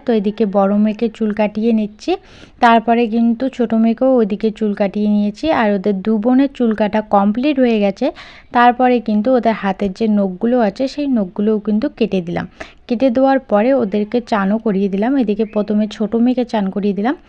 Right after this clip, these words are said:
তারপরে কিন্তু বড় মেয়েকেও চান করিয়ে দেবো। তো একে আগে জামা প্যান্ট পরিয়ে দেই।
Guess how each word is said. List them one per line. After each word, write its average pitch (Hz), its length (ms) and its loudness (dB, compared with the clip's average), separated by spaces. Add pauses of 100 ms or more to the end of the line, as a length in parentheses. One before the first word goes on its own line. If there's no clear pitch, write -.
(320)
তারপরে 220 400 2
কিন্তু 240 240 2
বড় 208 280 4
মেয়েকেও 208 340 4
চান 185 300 0
করিয়ে 180 220 -2
দেবো। 185 160 -6
তো 214 100 0
একে 214 400 0
আগে 226 180 2
জামা 202 260 0
প্যান্ট 226 260 0
পরিয়ে 202 240 0
দেই। 262 160 0